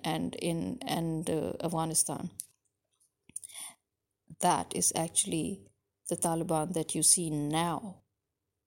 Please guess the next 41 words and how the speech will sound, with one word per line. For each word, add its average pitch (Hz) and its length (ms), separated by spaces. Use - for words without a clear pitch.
Now, 170 580
the, 185 260
the, 170 260
the 170 100
same 180 280
Taliban 160 460
that 156 140
now 160 240
suddenly 175 380
America - 360
is - 120
all 156 160
buddies 160 560
with. - 320
Okay, 175 640
so - 200
these 175 280
are 165 200
essentially 180 880
all, 180 360
they 185 260
always 180 520
were 180 240
a 185 100
part 190 280
of 202 100
the 202 80
C 196 280
I 185 100
A, 185 420
and 160 140
they 165 80
still - 300
are - 160
a - 40
part 139 240
of - 80
the - 80
C - 260
I 107 80
A. 87 420